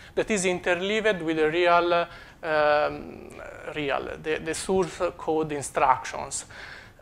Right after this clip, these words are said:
So we can see how, um, a function is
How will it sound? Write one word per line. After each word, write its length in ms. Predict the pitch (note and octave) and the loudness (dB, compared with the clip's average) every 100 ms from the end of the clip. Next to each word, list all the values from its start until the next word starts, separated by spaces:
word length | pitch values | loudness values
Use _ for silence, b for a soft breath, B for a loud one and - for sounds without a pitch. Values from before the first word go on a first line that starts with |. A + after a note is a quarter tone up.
| - | -2
So 220 | - A#3 | 8 10
we 140 | G3 E3 | 10 6
can 240 | F#3 F#3+ | 2 0
see 500 | F3+ - F#3+ G3 G3+ - | 0 0 2 4 2 0
how, 640 | - E3 E3 E3 F3 F3 | 4 8 8 8 4 2
um, 580 | - E3+ C#3+ C#3+ C#3+ C#3+ | 0 -4 0 0 -2 -4
a 80 | C#3+ | -6
function 680 | - E3 E3 - F#3+ F#3 F#3 | 2 4 4 -2 -2 0 -2
is 280 | D#3+ D3 | -2 -4